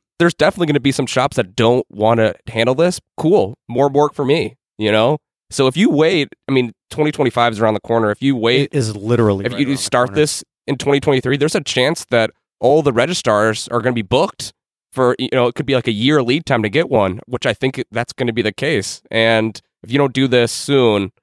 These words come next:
Speaker 1: um, you're gonna have some problems.
Speaker 2: And Paul, what I know Pro Shop has been, maybe already has roll-, rolled out some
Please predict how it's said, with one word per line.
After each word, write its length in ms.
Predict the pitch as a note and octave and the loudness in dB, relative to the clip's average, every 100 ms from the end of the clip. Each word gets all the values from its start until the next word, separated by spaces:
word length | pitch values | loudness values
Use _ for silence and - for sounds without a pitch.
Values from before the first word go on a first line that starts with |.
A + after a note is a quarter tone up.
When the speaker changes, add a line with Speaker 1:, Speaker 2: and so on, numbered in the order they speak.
| _ _ | _ _
Speaker 1:
um, 260 | G#2 G2+ G2+ | -4 -2 -2
you're 80 | A2 | -4
gonna 60 | A#2 | -6
have 60 | |
some 100 | G#2+ | -6
problems. 420 | - A#2+ - - _ _ _ _ _ _ | -8 -8 -10 -16 _ _ _ _ _ _
Speaker 2:
And 140 | D#3+ - | -2 -2
Paul, 260 | F#3+ D3+ | 0 0
what 200 | B2 D3+ - - | 2 0 0 0
I 100 | C3+ | 2
know 260 | C#3+ D#3+ | 4 2
Pro 280 | C3 - C3+ | 2 0 0
Shop 260 | B2 B2+ G#2+ | 2 0 0
has 140 | A2+ | -2
been, 320 | G#2 G#2 G2+ - - | 0 0 -2 -6 -6
maybe 280 | A#2 A2+ G#2+ | -2 2 4
already 280 | G#2+ G2+ G2 | 4 4 2
has 400 | A2 B2 C3+ A#2 | 2 2 2 0
roll-, 380 | G2+ G2+ G2 - - | 2 2 2 -4 -4
rolled 240 | G#2 F#2 | 0 2
out 260 | F#2 F#2 - | 2 0 -2
some 580 | - A2 F#2+ F#2 F2+ | -2 0 0 0 -4